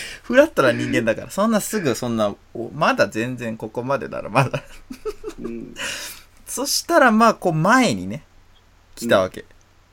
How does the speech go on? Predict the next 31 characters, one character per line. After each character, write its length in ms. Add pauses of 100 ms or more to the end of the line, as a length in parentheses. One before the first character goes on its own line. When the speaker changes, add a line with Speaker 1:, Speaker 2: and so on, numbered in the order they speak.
(1000)
Speaker 2:
う 40
ん。 20
Speaker 1:
も 160
う 60
前 280
に。 60
Speaker 2:
ケ 60
ツ 0
に 160
手 160
を 120
入 100
れ 80
た 140
状 220
態 220
で、 180
Speaker 1:
う 200
ん、 60
一 40
回 0
Speaker 2:
前 280
に 140
ス 300
ッ 40
て。 100
Speaker 1:
ス 280
ッ 60
て 260
こ 220
う。 20